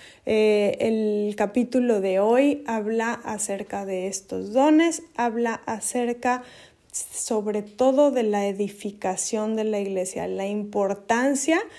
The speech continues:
que es que la iglesia vaya creciendo, vaya levantándose fuerte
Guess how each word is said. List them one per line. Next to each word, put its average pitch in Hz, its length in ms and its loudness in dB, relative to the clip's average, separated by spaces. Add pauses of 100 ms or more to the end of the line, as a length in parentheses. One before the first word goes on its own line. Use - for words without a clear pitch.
(280)
que 208 340 4
es 233 140 2
que - 160 0
la 247 160 4
iglesia 208 720 0
vaya 214 580 0
creciendo, 113 640 -6
vaya 214 320 2
levantándose 240 1300 2
fuerte 311 680 6